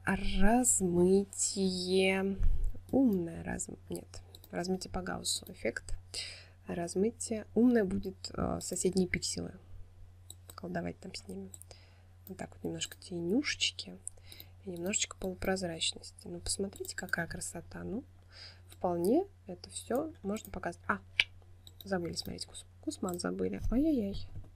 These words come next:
Ну, чем не красота? И сразу все в пропорциях, и сразу все видно. Понятно, какие изделия и куда это что применяется. А вот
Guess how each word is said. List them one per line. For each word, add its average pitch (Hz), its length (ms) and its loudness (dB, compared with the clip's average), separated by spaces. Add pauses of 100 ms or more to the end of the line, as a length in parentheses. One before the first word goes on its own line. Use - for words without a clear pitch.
(920)
Ну, 190 380 0 (1080)
чем 240 220 4
не 202 100 2
красота? 202 680 -2
И 269 80 2
сразу 262 340 8
все 226 160 6
в - 80 2
пропорциях, 339 680 6
и 311 40 2
сразу 294 340 2
все 294 220 0
видно. 320 400 10 (460)
Понятно, 247 400 10
какие 226 420 4
изделия 208 560 6
и - 20 0
куда 190 380 4
это 190 160 -4
что - 200 -2
применяется. 180 680 -8 (840)
А 175 340 2
вот 247 240 8